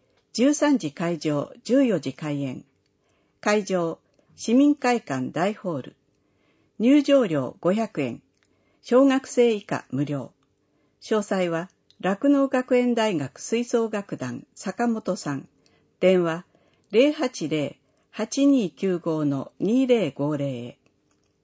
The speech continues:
歩くスキーの集い。日時、一月四日日曜日から三月一日日曜日、全九回、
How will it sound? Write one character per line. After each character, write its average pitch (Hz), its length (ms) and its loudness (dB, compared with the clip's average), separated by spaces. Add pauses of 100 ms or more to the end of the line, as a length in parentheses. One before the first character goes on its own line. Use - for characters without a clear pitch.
(1300)
歩 226 280 2
く 240 200 -4
ス - 140 -10
キ 247 200 0
ー - 20 0
の 160 160 -2
集 - 120 -8 (180)
い。 - 100 -16 (920)
日 226 320 -2
時、 139 220 -6 (680)
一 269 300 0
月 277 260 0
四 233 140 4
日 214 240 -4
日 202 320 -2
曜 247 160 2
日 160 120 -8
か 131 160 -6
ら 127 220 -8
三 277 300 -2
月 190 380 -4
一 180 120 -4
日 160 300 -4
日 151 300 -4
曜 175 180 -2
日、 - 160 -16 (420)
全 247 240 6
九 190 220 -2
回、 165 400 -4